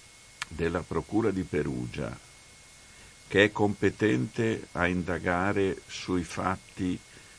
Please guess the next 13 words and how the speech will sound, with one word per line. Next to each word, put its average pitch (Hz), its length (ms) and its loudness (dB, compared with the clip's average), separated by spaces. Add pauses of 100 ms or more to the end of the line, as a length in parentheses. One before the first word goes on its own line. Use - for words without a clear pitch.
(280)
eh, 78 1080 -8 (640)
illeciti 85 680 0
penalmente 80 1040 -2 (560)
attribuiti 98 1040 2 (1300)
a 95 120 0
magistrati 98 1040 2 (360)
del 87 280 -4
distretto 95 500 0
della 82 180 0
Corte 82 280 -4
d'Appello 80 320 -2
di 78 140 -2
Roma. 62 500 -6